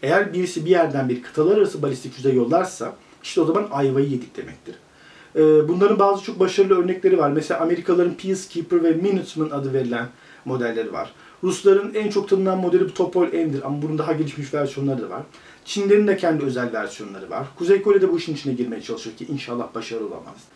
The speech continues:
Neyse, anlatacağım bu kadar. Ee, konu dediğim gibi oldukça ilginç. Aslında daha da uzar. Ee, ben bugün size sadece balistik füzelerden bahsetmek istedim. Çünkü diğer güdümlü mermilerden ayrı bir şekilde bahsedeceğiz.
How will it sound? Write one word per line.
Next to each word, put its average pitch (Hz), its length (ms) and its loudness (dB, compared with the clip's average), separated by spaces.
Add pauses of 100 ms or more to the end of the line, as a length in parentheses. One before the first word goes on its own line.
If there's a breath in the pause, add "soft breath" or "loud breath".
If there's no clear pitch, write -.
(540 soft breath)
Neyse, 247 440 4
anlatacağım 240 560 4
bu 233 60 0
kadar. 180 300 0 (540 loud breath)
Ee, 170 400 4 (100)
konu 220 120 4
dediğim 220 260 0
gibi 170 120 -4
oldukça 180 360 0
ilginç. 160 380 0
Aslında 147 260 -4
daha 165 220 2
da 190 60 8
uzar. 123 460 -4 (400 soft breath)
Ee, 147 340 0
ben 196 180 4
bugün 208 120 -2
size 233 160 -2
sadece 220 380 2
balistik 156 440 -4
füzelerden 175 640 0
bahsetmek - 480 -6
istedim. 95 340 -18
Çünkü 156 360 -4 (300 loud breath)
diğer 196 220 4
güdümlü 170 340 0
mermilerden 165 680 0
ayrı 151 180 2
bir 185 120 -2
şekilde 131 380 -6
bahsedeceğiz. 113 600 -8